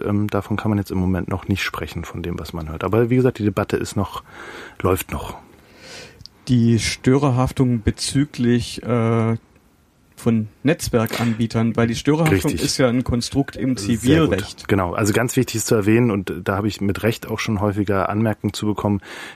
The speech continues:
Speaker 1: die Störerhaftung, äh, ähm, an sich ist ein weitaus größeres Konstrukt. Äh, mir geht's um die W lan-Störerhaftung und, ähm, natürlich,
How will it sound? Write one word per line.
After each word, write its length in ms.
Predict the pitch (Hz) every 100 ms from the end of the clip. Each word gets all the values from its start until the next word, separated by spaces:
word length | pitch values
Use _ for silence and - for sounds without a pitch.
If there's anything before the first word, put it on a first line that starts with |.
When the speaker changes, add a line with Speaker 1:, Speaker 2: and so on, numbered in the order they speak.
| -
Speaker 1:
die 80 | 101
Störerhaftung, 840 | - 107 107 110 - 110 101 98
äh, 480 | 101 101 95 95 90
ähm, 420 | - 92 92 90 -
an 200 | 92 87
sich 200 | 104 120
ist 140 | -
ein 140 | 95
weitaus 280 | 92 90 90
größeres 420 | - 117 127 101 -
Konstrukt. 560 | 92 - - 110 -
Äh, 100 | -
mir 220 | 87 95 95
geht's 180 | 98
um 120 | 95 92
die 120 | 87
W 140 | 104
lan-Störerhaftung 1080 | 110 107 - 110 107 101 107 - 110 110 107 - - - - -
und, 380 | 104 95 90 -
ähm, 280 | 92 87 87
natürlich, 520 | 90 - 95 92 -